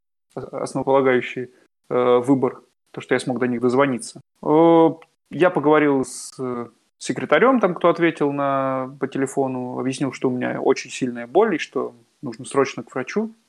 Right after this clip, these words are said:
Он сказал: «Хорошо, завтра в семь утра». Все, по страховке, по страховке. Приехал я в семь утра в эту клинику, э, женщина-стоматолог меня посмотрела. Стоит сказать еще, что сто-, с-, клиники стоматологические обычно это такие маленькие-маленькие практики, буквально там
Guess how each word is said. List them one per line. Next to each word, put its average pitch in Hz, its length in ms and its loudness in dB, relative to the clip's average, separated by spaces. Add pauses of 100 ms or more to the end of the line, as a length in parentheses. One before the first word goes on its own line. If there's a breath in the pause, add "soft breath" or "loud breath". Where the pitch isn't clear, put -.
(240)
Он 226 120 0
сказал: 226 160 4
«Хорошо, 240 340 2
завтра 202 280 2
в - 40 -8
семь 165 200 0
утра». 123 280 -8 (280)
Все, 269 260 0 (160)
по - 80 -2
страховке, - 460 0
по - 60 -14
страховке. - 480 -12 (260)
Приехал 160 320 4
я 131 80 2
в 131 60 -4
семь 135 160 -8
утра 131 140 -4
в 127 80 -4
эту 135 100 -12
клинику, 208 600 -2 (100)
э, 123 280 -12
женщина-стоматолог 131 840 -2
меня 120 140 -12
посмотрела. 202 600 -2 (280)
Стоит 147 260 2
сказать 147 320 2
еще, - 140 -6
что - 160 -6
сто-, - 220 -8
с-, - 280 -8
клиники 170 300 2
стоматологические 147 720 2
обычно 151 280 0
это 127 120 0
такие 131 220 0
маленькие-маленькие 151 920 2 (460)
практики, - 580 -4 (240)
буквально 135 380 -2
там 123 300 -16